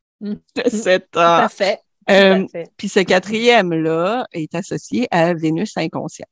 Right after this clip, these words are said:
Speaker 2: Ton Vénus inconscient, c'est dans la porte vingt-sept, hein. Ligne cinq, qui
Speaker 1: Ouais.
Speaker 2: a un lien avec le mentor.
Speaker 1: Mm.
Speaker 2: Là, ma question est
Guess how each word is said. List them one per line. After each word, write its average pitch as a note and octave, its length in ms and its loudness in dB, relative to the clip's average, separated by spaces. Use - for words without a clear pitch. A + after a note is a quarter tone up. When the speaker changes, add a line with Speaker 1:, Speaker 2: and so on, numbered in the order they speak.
Speaker 2:
Ton F#3+ 100 -6
Vénus F#3 340 -4
inconscient, F#3+ 640 -4
c'est F3+ 340 -4
dans E3+ 120 -4
la C#3 140 -4
porte D3 200 -10
vingt-sept, - 420 -10
hein. B2+ 120 -8
Ligne G3 260 0
cinq, - 520 -8
qui F#3 180 0
Speaker 1:
Ouais. - 20 6
Speaker 2:
a C4+ 100 4
un G#3 80 2
lien E3+ 280 0
avec F#3 200 -4
le D#3+ 160 -4
mentor. E3 1040 -6
Speaker 1:
Mm. G3 140 -18
Speaker 2:
Là, E3 140 0
ma G3+ 160 0
question F3 580 -6
est F3+ 360 -4